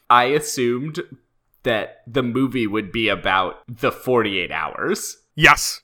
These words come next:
Speaker 2: but it turned out to be just her trying to get her boss to be cool, because Angelica Houston is a hard boss.
Speaker 1: Yeah, we all have sisters, Beth.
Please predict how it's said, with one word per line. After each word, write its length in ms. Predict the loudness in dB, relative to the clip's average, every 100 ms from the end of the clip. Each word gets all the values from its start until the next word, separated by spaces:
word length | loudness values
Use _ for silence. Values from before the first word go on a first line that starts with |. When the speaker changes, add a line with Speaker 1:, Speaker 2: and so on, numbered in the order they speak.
| 4
Speaker 2:
but 100 | 4
it 80 | 6
turned 240 | 4 6
out 300 | 4 4 -4
to 100 | 0
be 160 | 2 4
just 240 | 2 2
her 420 | 6 6 6 2 0
trying 220 | 6 6
to 40 |
get 140 | 6 4
her 100 | 6
boss 280 | 8 6 4
to 100 | -6
be 120 | -4
cool, 400 | 0 2 0 -4 -20 _
because 280 | 0 4 4 2
Angelica 380 | 4 6 6
Houston 400 | 2 0 0 -2 -2
is 120 | -2
a 80 | 4
hard 220 | 6 4
boss. 440 | 2 0 -2 -8 -10 -6
Speaker 1:
Yeah, 240 | -2 -2 -2 -10
we 320 | -6 -4 0
all 280 | 4 6 6
have 200 | 2 -2
sisters, 520 | -4 -8 -6 -8 -8
Beth. 460 | -6 -4 -6 -8